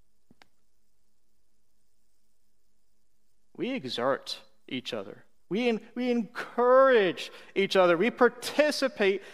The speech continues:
in this fellowship so that each one of us would not fall away to sin. Fellowship protects us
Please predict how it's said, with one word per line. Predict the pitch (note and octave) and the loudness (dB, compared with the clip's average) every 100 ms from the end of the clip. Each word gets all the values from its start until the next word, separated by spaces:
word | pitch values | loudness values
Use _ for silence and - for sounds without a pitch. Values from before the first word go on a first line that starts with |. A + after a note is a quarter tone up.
| - | -4
in | G3+ G#3 | 0 2
this | G3+ G3 - - | 2 0 -6 -20
fellowship | - - C#4 C4 C#4 C4+ - - D3+ - - - - | -20 0 4 4 4 2 0 -4 -4 -4 -12 -20 -8
so | - | -2
that | A#3 A#3 A3+ A#3+ | 4 4 4 -2
each | C4+ C#4+ - - - | -6 -6 -10 -12 -6
one | A#3+ B3 A#3+ | 0 2 2
of | G3+ | 2
us | G3 F3+ | 2 2
would | F#3 F3 | -4 -4
not | F#3 G3 G#3 G3+ | 0 2 0 -2
fall | F#3+ F3+ | 0 0
away | F3 D#3+ D#3 | 0 -4 -6
to | - | -8
sin. | - - - - - - - - - - - - - - - - - | -14 -14 -16 -18 -20 -20 -20 -20 -20 -20 -20 -20 -20 -20 -20 -12 0
Fellowship | B3+ C4 - A#3 - | 4 4 4 0 2
protects | A3 G#3 - - - C4 C#4 - - - - - | -2 -2 -6 -12 -2 0 0 -4 -8 -10 -20 -2
us | C4+ A#3+ | 2 2